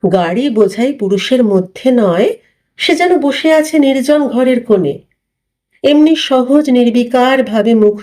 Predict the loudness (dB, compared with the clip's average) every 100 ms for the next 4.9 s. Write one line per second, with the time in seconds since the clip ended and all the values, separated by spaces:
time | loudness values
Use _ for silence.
0 | -6 0 0 -2 -8 _ _ _ -8 -2
1 | 0 0 0 0 0 -2 -4 -4 -4 -2
2 | -2 -2 -8 -10 -12 -16 _ _ _ _
3 | _ _ _ _ _ _ _ -2 0 -2
4 | -4 -4 -4 -4 -6 -2 -2 -2 -6